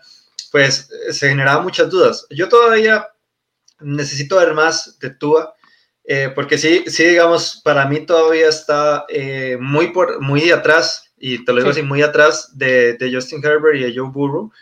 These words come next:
Speaker 2: Bueno,
Speaker 1: que son
Speaker 2: tiene,
Speaker 1: ahorita
Speaker 2: tiene
Speaker 1: los que
Speaker 2: solo, tiene solo dos
Speaker 1: No,
Speaker 2: partidos.
Speaker 1: no. No, no, no, Pepe, pero lo que me refiero es que, digamos, ya en dos partidos, por ejemplo, Joe Burrow y, y Justin Herbert han demostrado, eh, me-,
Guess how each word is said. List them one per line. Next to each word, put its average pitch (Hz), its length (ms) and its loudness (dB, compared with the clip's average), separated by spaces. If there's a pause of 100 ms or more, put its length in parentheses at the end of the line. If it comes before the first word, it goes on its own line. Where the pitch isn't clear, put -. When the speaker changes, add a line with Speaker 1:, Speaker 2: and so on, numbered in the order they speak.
(140)
Speaker 2:
Bueno, 190 160 0
Speaker 1:
que 123 40 -4
son 135 140 -2
Speaker 2:
tiene, 139 160 -2
Speaker 1:
ahorita 143 260 4
Speaker 2:
tiene 165 160 4
Speaker 1:
los 156 40 2
que 139 80 2
Speaker 2:
solo, 185 400 2 (240)
tiene 156 200 -10
solo 170 300 -6
dos 170 160 -8
Speaker 1:
No, 202 100 4
Speaker 2:
partidos. 285 160 6
Speaker 1:
no. - 160 2 (560)
No, 190 160 0
no, 247 120 4
no, 269 240 4
Pepe, 151 260 4
pero 156 220 4
lo 151 100 4
que 156 60 -8
me 147 80 -2
refiero 151 260 2
es 196 80 -6
que, 190 200 -4
digamos, 147 360 -2
ya 147 220 0
en 170 160 -6
dos 180 160 -4
partidos, 185 500 -4
por 156 160 -4
ejemplo, 151 260 -6
Joe 135 160 -6
Burrow 160 320 0
y, 147 160 -4
y 131 160 -8
Justin 143 300 -8
Herbert 147 300 0
han 139 120 -4
demostrado, 143 680 -2
eh, 131 160 -4
me-, 127 240 -6